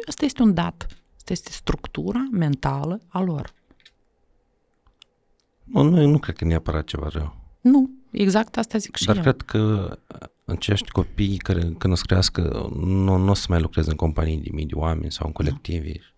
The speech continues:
Speaker 2: Pentru că acum devine tot, mai ales de covid-ul, o, o arătat locul la generația care vine, că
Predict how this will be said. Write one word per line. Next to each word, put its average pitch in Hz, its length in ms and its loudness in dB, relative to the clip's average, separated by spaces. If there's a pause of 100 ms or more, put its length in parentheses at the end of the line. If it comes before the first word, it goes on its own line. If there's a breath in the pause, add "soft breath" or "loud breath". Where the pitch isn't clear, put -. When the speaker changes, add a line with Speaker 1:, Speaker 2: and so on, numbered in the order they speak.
(720 soft breath)
Speaker 2:
Pentru 85 240 -4
că - 80 -2
acum 90 280 2
devine 85 260 2
tot, 85 240 -2
mai 82 200 0
ales 90 380 2
de - 280 -4 (120)
covid-ul, 80 460 -2
o, 78 120 -4 (960 soft breath)
o 87 80 -2
arătat 85 360 -2
locul 80 280 -2
la 76 120 -2
generația 78 580 -4
care 80 200 -4
vine, 82 420 -2
că 82 500 -2